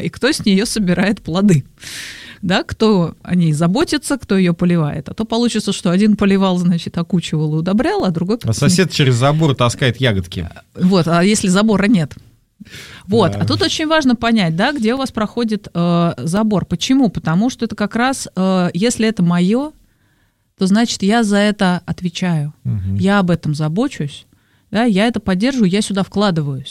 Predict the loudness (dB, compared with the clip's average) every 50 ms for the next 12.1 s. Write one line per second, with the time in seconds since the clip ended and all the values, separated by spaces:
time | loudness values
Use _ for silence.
0 | -4 -2 0 0 2 2 0 0 0 0 0 0 0 -2 -2 -2 -4 -6 -10 -12
1 | -12 -16 _ _ _ -2 0 2 2 2 0 -4 _ _ -10 -8 -8 -8 -8 -10
2 | -12 -14 -12 -6 -2 0 0 0 0 0 0 2 2 2 0 -2 -4 -4 -6 -8
3 | -8 -10 -12 -10 -10 -10 -12 -14 -16 -20 -20 -20 -20 -20 -20 -20 -20 -20 _ _
4 | -2 0 2 2 2 2 2 0 -2 -4 -10 _ _ _ _ _ _ _ _ _
5 | _ _ _ _ _ _ _ _ _ _ _ 0 2 4 4 4 2 0 -2 -6
6 | _ -4 -2 0 0 0 0 0 -2 -2 0 0 0 0 2 0 0 -2 -4 -4
7 | -4 -6 -6 -4 -4 -4 -2 -2 -2 -4 -4 -6 -8 -12 -16 _ _ -6 -4 -2
8 | 0 0 -2 -2 -2 -4 -2 0 0 0 0 0 -2 -2 -4 -6 -6 -6 -4 -4
9 | -4 -4 -4 -8 -10 -8 -4 -2 -2 -2 -2 -4 -4 -6 -4 -4 -6 -6 -6 -6
10 | -4 -2 0 0 0 -2 -4 -6 -12 -18 -20 _ _ -6 -4 -4 -2 0 -2 -2
11 | -2 -2 -2 -2 -2 -2 -2 -2 -2 0 0 0 0 -2 -2 -2 -2 -2 -2 -2
12 | -4 -6